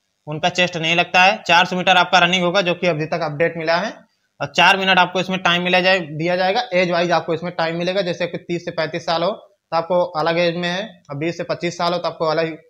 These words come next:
एज में आपकी टाइम नहीं, मतलब टाइमिंग आपकी बढ़ाई जाएगी। कहने का मतलब यही है, जब इसका फुल नोटिफिकेशन जारी होगा तो हम आपको बता देंगे। नोटिफिकेशन कब जारी होगा, अप्लाई डेट क्या है, अब पहले इसे ध्यान से समझिएगा।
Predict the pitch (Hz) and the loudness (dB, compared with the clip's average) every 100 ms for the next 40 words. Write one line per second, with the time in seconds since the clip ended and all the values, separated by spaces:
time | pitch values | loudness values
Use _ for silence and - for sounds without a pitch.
0 | _ _ 160 165 170 165 175 175 160 165 | _ _ -4 -2 -2 -2 -4 -4 -4 -4
1 | 170 180 185 196 196 185 190 190 180 170 | -6 -6 -4 -4 -4 -4 -2 -4 -2 -2
2 | 160 160 170 175 240 240 165 170 160 160 | 0 0 0 0 -4 -6 -6 -6 -6 -4
3 | 151 147 160 202 240 _ _ _ _ _ | -2 -2 -2 -4 -8 _ _ _ _ _
4 | - 147 151 175 185 180 180 175 170 180 | -4 -2 0 0 2 2 0 0 -2 2
5 | 175 180 175 185 180 170 175 160 156 160 | 2 2 2 0 -2 -6 -6 -6 -2 0
6 | 170 180 240 - _ _ _ _ - 160 | 0 -2 -6 -10 _ _ _ _ -4 2
7 | 175 196 196 208 202 196 160 170 185 180 | 2 2 0 0 -2 -2 2 2 4 2
8 | 190 226 - - 160 170 175 170 170 170 | 2 0 -2 -10 -4 2 4 4 2 2
9 | 131 123 123 - 139 135 160 170 170 165 | -4 -4 -10 -16 -16 -6 -4 -4 -4 -6
10 | 156 165 160 156 143 139 190 | -6 -6 -8 -6 -4 -2 -2